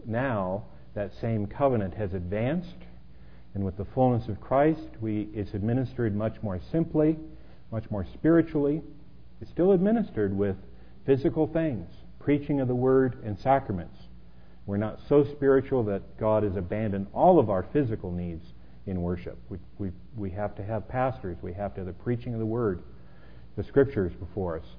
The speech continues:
The sacraments are God's own icons,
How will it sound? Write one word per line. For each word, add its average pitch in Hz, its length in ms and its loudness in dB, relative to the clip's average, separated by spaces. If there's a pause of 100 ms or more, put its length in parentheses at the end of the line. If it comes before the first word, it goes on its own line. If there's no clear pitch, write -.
(200)
The 101 100 -4
sacraments 127 640 2 (360)
are 87 280 -2 (180)
God's 98 280 2
own 104 260 0 (380)
icons, 98 600 -2